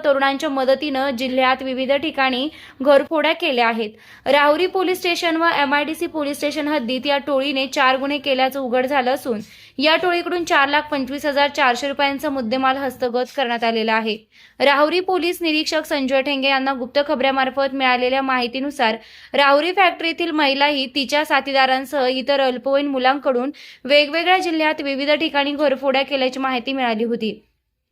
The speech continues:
या महिलेनं चोऱ्या करण्यासाठी एका लहान मुलास पळून आणले होते. त्यांच्याकडूनही ती बळजबरीनं चोऱ्या करून घेत होती. रेखा शरद पवार वय एकोणतीस, विक्रांत संजय ससाणे वय एकवीस,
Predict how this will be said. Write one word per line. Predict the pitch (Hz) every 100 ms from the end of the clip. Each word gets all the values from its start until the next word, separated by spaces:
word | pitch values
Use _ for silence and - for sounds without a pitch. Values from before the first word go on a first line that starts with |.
| _ _ _ _ _ -
या | 254 302
महिलेनं | 339 349 330 330
चोऱ्या | 339 339 277
करण्यासाठी | 285 294 285 302 285
एका | 285 285
लहान | 294 254 254 285
मुलास | 285 269 285
पळून | - 262 277
आणले | 269 226 233
होते. | 247 233 214 214 - - -
त्यांच्याकडूनही | 269 254 262 254 247 262 254 277 311 -
ती | 294
बळजबरीनं | 247 269 262 254 254 277 294
चोऱ्या | 294 302 254 262
करून | 262 262
घेत | 277 254
होती. | 254 233 214 - - -
रेखा | 247 277 285 339 370
शरद | 370 311
पवार | 311 311 254 254
वय | 269
एकोणतीस, | 277 254 277 285 285 262
विक्रांत | 254 254 285 302
संजय | 339 277 269
ससाणे | 277 269 262 269 269
वय | 269
एकवीस, | 240 247 240 262